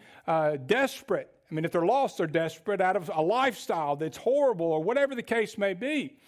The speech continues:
But my point here is that regardless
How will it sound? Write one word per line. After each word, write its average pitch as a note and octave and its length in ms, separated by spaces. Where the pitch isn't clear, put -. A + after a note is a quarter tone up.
But G#3 260
my F#3 200
point C#4+ 420
here G#3+ 240
is E3+ 140
that F3 160
regardless A#3 640